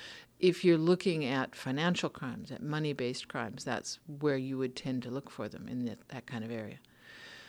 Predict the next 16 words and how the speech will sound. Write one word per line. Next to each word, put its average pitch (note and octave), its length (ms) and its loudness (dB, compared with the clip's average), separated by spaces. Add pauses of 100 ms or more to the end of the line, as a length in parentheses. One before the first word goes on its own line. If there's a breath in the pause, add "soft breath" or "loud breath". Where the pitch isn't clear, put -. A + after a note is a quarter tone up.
(120)
Whereas E3 420 8
if D#3 220 2
you're D3 140 4
looking C#3+ 420 -2
for C3 640 -2 (320)
drug-related D#3 720 2
crimes, A#2+ 640 -6 (320 soft breath)
um, B2+ 480 -6 (280)
that D3+ 320 4
would C#3 140 0
be C#3 140 -2
a B2+ 40 -2
very B2 180 -4
di-, C3 260 -8 (100)
different C#3 480 -4 (220)
area C#3+ 460 2